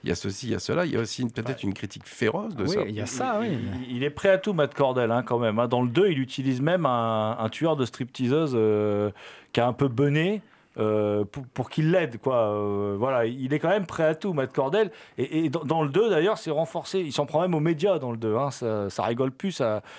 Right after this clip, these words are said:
Speaker 2: C'est vrai que c'est une série ultra spectaculaire, mais on oublie que derrière ces,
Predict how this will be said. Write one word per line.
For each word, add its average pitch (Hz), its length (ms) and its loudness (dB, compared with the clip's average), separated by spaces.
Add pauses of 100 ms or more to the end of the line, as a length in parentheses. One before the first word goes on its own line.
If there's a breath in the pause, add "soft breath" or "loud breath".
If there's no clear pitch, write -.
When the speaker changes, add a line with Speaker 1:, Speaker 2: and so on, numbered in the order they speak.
(180 loud breath)
Speaker 2:
C'est - 100 2
vrai 208 80 4
que 202 60 -8
c'est 185 80 2
une 175 60 0
série 190 240 0
ultra 190 280 0
spectaculaire, 180 640 -2
mais 180 100 0
on 185 120 2
oublie 202 200 -2
que 180 60 -4
derrière 180 300 0
ces, 156 260 -2